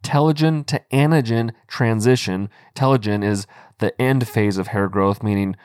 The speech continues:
the hair no longer is growing, whereas anagen is that growth phase. So again, photobiomodulation induces telogen to anagen, or the end of growth back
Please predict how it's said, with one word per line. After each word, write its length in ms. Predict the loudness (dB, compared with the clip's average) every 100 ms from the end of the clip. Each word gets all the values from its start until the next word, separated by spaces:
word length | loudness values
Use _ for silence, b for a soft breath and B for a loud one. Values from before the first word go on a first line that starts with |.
| b -8
the 80 |
hair 180 | -2 0
no 160 | 2 0
longer 420 | 0 0 -2 -2
is 240 | -2 -4 -2
growing, 600 | 0 2 0 -2 -6 -10 B -6
whereas 300 | -2 -2 -4 _
anagen 720 | 0 2 2 0 -2 -2 -2 -4
is 140 | -2
that 180 | -2 -4
growth 380 | -2 0 0 -2
phase. 340 | -8 -6 -10 B B B
So 180 | -2 0
again, 380 | 0 0 -2 -4 b b _
photobiomodulation 1080 | 0 2 2 0 0 -2 0 0 -2 -2 -4
induces 500 | 0 -2 -2 -4 -6 b _ -10
telogen 720 | -2 0 0 0 -2 -2 -6 _ -12
to 140 | -10
anagen, 720 | -4 0 0 0 -2 -4 -6 B B 0
or 440 | 2 4 2 -2 b -10
the 160 | -4
end 200 | 0 0
of 120 | 0 0
growth 360 | 2 2 -2 B _
back 640 | -12 -4 0 0 0 -6